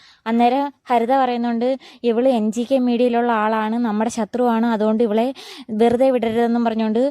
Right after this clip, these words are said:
രാഹുലിനോട് പറയുന്ന സമയത്ത് രാഹുൽ പറയുന്നുണ്ട്, "ഈ വീട്ടിൽ വന്ന ആരായാലും അവര് അതിഥികളാണ്, അവരെ സ്വീകരിക്കാനുള്ള ആ മര്യാദ പോലും നിനക്കില്ലേന്നും" ചോദിച്ചുകൊണ്ട് രാഹുൽ ചൂടാവുന്നുണ്ട്. ആ സമയത്ത്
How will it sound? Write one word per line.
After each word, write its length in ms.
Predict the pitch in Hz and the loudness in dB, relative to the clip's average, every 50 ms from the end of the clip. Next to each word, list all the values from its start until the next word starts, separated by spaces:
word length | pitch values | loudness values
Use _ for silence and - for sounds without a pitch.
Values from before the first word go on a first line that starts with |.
| - _ _ _ _ _ - | -4 _ _ _ _ _ -2
രാഹുലിനോട് 500 | 320 311 294 302 311 311 294 294 294 302 | 0 0 2 0 0 -2 -2 0 0 2
പറയുന്ന 300 | 285 277 254 254 254 262 | 2 2 0 0 -2 -2
സമയത്ത് 480 | 247 269 254 240 240 240 226 208 247 254 269 262 | -2 -2 -2 0 0 -2 -2 0 0 0 0 0
രാഹുൽ 300 | 240 208 202 208 214 226 | 0 0 0 0 0 0
പറയുന്നുണ്ട്, 540 | 247 240 226 226 220 220 220 220 220 214 233 247 262 294 | 0 0 0 0 0 0 0 0 0 0 0 -2 -2 -4
"ഈ 140 | 247 226 226 247 | -2 -2 -2 0
വീട്ടിൽ 280 | 247 254 247 - 262 247 | 2 0 2 2 2 0
വന്ന 220 | 240 226 233 247 240 220 | 2 0 0 0 0 0
ആരായാലും 560 | 208 220 233 240 233 233 226 226 233 240 - - | 0 2 2 2 2 2 0 0 -2 -4 -6 -2
അവര് 280 | - 214 208 220 240 | -2 0 2 2 2
അതിഥികളാണ്, 760 | 233 208 185 202 190 196 240 233 240 240 233 220 220 214 220 240 - - - - - - | 2 2 0 0 0 0 2 2 2 0 0 0 0 -2 -2 -4 -6 -8 -16 -20 -14 -4
അവരെ 300 | 240 233 226 240 247 262 | -2 0 2 2 2 0
സ്വീകരിക്കാനുള്ള 680 | 262 - 254 240 240 233 247 233 254 247 240 233 233 240 | 0 0 0 0 0 0 0 0 0 0 0 0 -2 -2
ആ 140 | 233 220 208 208 - _ _ _ | -2 -2 -4 -4 -6 _ _ _
മര്യാദ 540 | 247 254 254 254 247 254 294 311 320 320 320 330 | 0 2 2 2 4 4 2 2 4 4 2 0
പോലും 320 | 294 294 294 285 294 302 | 2 0 0 0 0 -2
നിനക്കില്ലേന്നും" 600 | 285 262 247 254 - 277 254 247 262 269 269 269 | -2 -2 -2 0 -2 -2 -2 0 -2 -2 -2 0
ചോദിച്ചുകൊണ്ട് 360 | 254 269 254 233 262 254 277 | 0 0 0 0 0 0 0
രാഹുൽ 380 | 269 269 240 214 220 254 262 269 | 2 2 2 2 2 0 0 -2
ചൂടാവുന്നുണ്ട്. 680 | 247 247 240 226 226 233 226 226 226 226 220 220 208 220 240 247 | -2 -2 -2 0 0 2 2 2 0 0 0 0 0 -2 -2 -2
ആ 120 | 214 190 | -2 -2
സമയത്ത് 520 | 202 - 233 226 226 226 233 226 - 262 | -2 -2 -2 -2 0 0 0 0 0 -2